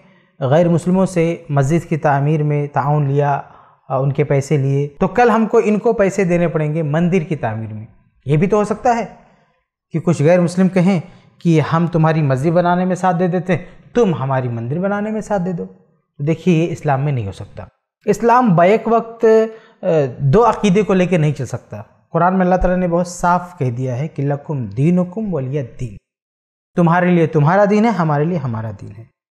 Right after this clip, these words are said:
इसलिए ऐसा मुमकिन नहीं है कि मुसलमान, अ, मस्जिद की तामीर भी करें और मंदिर की तामीर भी करें। दो अकीदों को एक मुसलमान जमा नहीं कर सकता। हकीकत यह है कि जो लोग दो अकीदों को जमा करते हैं, मुतजाद अकीदों को,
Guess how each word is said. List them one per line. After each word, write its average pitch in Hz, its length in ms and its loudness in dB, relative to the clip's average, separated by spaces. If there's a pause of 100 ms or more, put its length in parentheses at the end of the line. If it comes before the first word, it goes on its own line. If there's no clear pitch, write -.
(180)
इसलिए 233 280 0
ऐसा 240 360 2
मुमकिन 202 360 2
नहीं 151 260 2
है 147 260 0 (400)
कि 196 180 4
मुसलमान, 185 760 2 (320)
अ, 151 120 -4
मस्जिद 156 360 0
की 214 120 -2
तामीर 196 340 2
भी 196 120 2
करें 214 320 -2
और 190 160 -2
मंदिर 143 340 -2
की - 120 -8
तामीर 98 340 -10
भी 98 120 -18
करें। - 260 -20 (200)
दो 143 140 4
अकीदों 220 520 2
को 202 140 0
एक 190 280 0
मुसलमान 175 480 0
जमा 147 220 0
नहीं 127 120 -4
कर 123 100 -8
सकता। - 340 -18 (300)
हकीकत 247 420 2
यह 277 80 4
है 277 60 2
कि 262 100 2
जो 247 140 2
लोग 254 180 2
दो 202 140 2
अकीदों 220 440 2
को 208 120 0
जमा 175 240 2
करते 143 340 -2
हैं, 147 120 0
मुतजाद 151 520 0
अकीदों 135 380 0
को, 160 240 -6